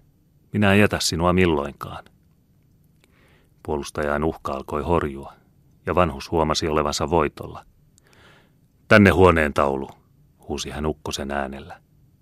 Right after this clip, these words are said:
Neljätoistavuotias Reeta toi katkismuksen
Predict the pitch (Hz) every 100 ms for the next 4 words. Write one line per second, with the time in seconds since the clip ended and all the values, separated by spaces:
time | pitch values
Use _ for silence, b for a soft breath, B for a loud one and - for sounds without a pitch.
0 | _ _ b b b b b - 85 76
1 | 80 - 80 78 82 - 95 85 85 -
2 | 76 - - - - - - -